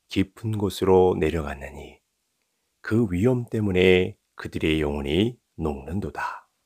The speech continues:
그들이 이리저리 구르며 취한 자 같이 비틀거리니 그들의 모든 지각이 혼돈 속에 빠지는도다. 이에 그들이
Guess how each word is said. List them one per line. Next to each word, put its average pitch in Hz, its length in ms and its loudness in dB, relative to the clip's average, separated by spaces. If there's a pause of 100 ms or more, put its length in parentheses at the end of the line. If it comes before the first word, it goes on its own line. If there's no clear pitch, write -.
(1200)
그들이 80 640 -4
이리저리 82 640 0
구르며 90 720 0 (420)
취한 98 420 -2
자 92 180 0
같이 90 640 0
비틀거리니 71 840 -4 (960)
그들의 87 400 0
모든 98 720 -2
지각이 95 800 0 (320)
혼돈 101 480 -4
속에 78 640 0 (180)
빠지는도다. - 1040 -8 (1600)
이에 76 300 -6
그들이 78 600 -4